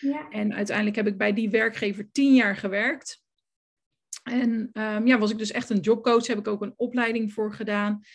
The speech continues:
Speaker 1: Ja.
Speaker 2: Echt superleuk. Mega veel ook, eh, ook aan gehad. Echt, vond ik echt oprecht heel leuk. Maar,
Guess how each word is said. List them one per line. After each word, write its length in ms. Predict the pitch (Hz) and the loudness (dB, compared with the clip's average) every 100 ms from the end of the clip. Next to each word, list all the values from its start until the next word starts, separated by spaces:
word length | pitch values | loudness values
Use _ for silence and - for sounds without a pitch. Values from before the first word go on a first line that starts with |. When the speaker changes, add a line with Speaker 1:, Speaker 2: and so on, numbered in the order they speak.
| - - | -20 -14
Speaker 1:
Ja. 100 | 294 | -6
Speaker 2:
Echt 320 | 311 214 - _ | -4 -4 -10 _
superleuk. 840 | - 277 254 226 214 220 226 - | -4 0 2 4 6 6 4 -4
Mega 440 | - 208 233 233 208 | -4 2 2 2 0
veel 280 | 214 208 190 | 2 2 2
ook, 300 | 196 202 196 | -4 -4 -6
eh, 500 | 185 185 92 92 - - - | -6 -6 -6 -6 -8 -8 -6
ook 160 | 190 | -4
aan 180 | - 196 | -2 -2
gehad. 540 | 202 190 233 254 - - | -2 2 4 4 0 -8
Echt, 480 | - 214 - - _ | -4 -4 -6 -16 _
vond 240 | - 214 208 | -6 0 2
ik 80 | |
echt 380 | - - - - | 2 0 -6 -10
oprecht 400 | - 208 214 208 | -8 -2 -2 0
heel 180 | 220 196 | 0 2
leuk. 420 | 185 208 311 - - - - - _ | 4 4 2 -2 -20 -20 -20 -20 _
Maar, 560 | 208 208 208 214 - | 0 2 2 -2 -6